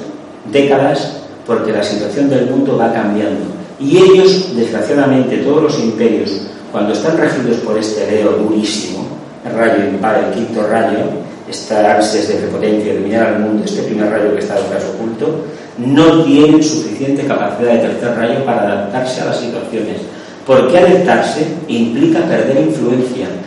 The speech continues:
implica reconocer al otro. ¿Os imagináis el drama que significa para los dirigentes norteamericanos tener que negociar con Rusia y con China,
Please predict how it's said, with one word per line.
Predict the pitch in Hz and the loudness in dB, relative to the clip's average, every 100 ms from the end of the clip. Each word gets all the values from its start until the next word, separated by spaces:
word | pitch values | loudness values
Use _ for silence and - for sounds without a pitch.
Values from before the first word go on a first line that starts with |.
| - - | -12 -2
implica | 117 117 160 165 120 | 0 2 4 4 4
reconocer | - 117 110 - 123 | 2 0 0 0 0
al | 117 | 2
otro. | 113 104 - - - - | 2 0 -6 -10 -12 -14
¿Os | - 107 | -10 -4
imagináis | 104 104 113 123 156 160 | -4 -2 0 0 2 0
el | 156 107 | 0 0
drama | 117 123 120 | 0 0 -2
que | |
significa | 113 107 104 117 113 117 | -4 -4 -4 -4 -4 -2
para | 107 | -2
los | 107 104 | -4 -4
dirigentes | 104 104 120 120 120 117 | -6 -6 -6 -6 -4 -4
norteamericanos | 110 101 92 92 107 107 104 - - - | -4 -4 -6 -6 -6 -4 -6 -8 -14 -6
tener | 117 123 120 | 0 0 0
que | 131 | 0
negociar | 120 113 117 120 117 | 0 -2 -2 -4 -4
con | 107 95 | -6 -4
Rusia | 110 113 104 101 - - - - | -4 -4 -6 -8 -10 -14 -16 -8
y | 127 | -6
con | 208 202 | -4 -6
China, | - 98 107 | -6 -6 -6